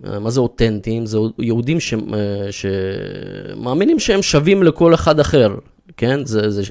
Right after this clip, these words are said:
זה שוויון, שוויון מבחינת זכויות. אני לא אומר שאנחנו דומים, שאנחנו אותו הדבר, כן? אנחנו שונים אחד מאחד. יש לנו דרך יצירתית ל-, להתבטא לכל אחד, יש את הדרך ה-, האישית שלו והייחודית שלו להתבטא בעולם הזה,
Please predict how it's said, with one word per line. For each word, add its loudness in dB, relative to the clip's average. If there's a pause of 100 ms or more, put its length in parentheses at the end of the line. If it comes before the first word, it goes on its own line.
זה -4
שוויון, 0
שוויון 0
מבחינת 0
זכויות. -4
אני -4
לא -2
אומר 2
שאנחנו -2
דומים, 2 (500)
שאנחנו 0
אותו 6
הדבר, 6 (280)
כן? 2
אנחנו 2
שונים 2
אחד 0
מאחד. 0 (640)
יש 0
לנו 2
דרך 2
יצירתית -2
ל-, 2 (100)
להתבטא 2 (400)
לכל 2
אחד, 4
יש -2
את -6
הדרך 0
ה-, 2 (140)
האישית -2
שלו 2
והייחודית 0
שלו 2
להתבטא -2
בעולם 0
הזה, -2